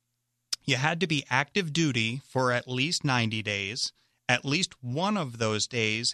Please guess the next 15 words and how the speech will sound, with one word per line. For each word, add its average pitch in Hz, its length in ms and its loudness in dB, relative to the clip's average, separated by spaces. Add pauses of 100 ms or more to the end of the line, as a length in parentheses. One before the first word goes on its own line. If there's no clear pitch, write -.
(160)
had 143 200 0
to 156 80 -4
be 139 160 -2
during 120 560 0
a 120 80 0
period 151 560 -2
that 117 160 0
Congress 160 580 2
decided 117 680 0 (380)
is 123 140 2
a 123 120 2
wartime 131 760 0
period. 113 600 -2 (600)
And 135 220 2
then 143 320 2